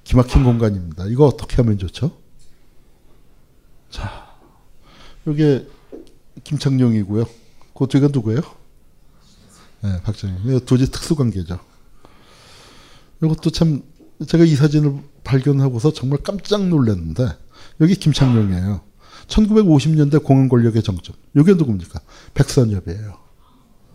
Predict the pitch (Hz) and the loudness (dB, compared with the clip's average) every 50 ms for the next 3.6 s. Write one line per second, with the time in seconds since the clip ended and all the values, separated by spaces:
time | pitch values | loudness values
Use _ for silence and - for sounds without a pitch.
0 | - - - - - _ _ - 131 123 123 - 127 120 120 113 107 - - - | -20 -20 -20 -20 -20 _ _ -4 -4 -2 0 0 0 2 0 -2 -4 -8 -16 -20
1 | 85 160 147 131 131 - 135 123 - 143 143 143 135 - - 127 123 131 147 143 | -16 -8 -4 -4 -4 -2 -2 0 0 2 2 2 0 0 2 2 4 6 6 6
2 | 135 127 131 120 113 110 120 135 113 - - 120 131 131 - 120 123 175 165 - | 4 4 4 2 2 2 2 0 0 0 -2 -2 -2 -2 0 0 2 2 0 0
3 | - 196 196 190 165 - - 113 104 104 123 143 | 2 2 4 4 4 2 0 -2 0 0 -2 -4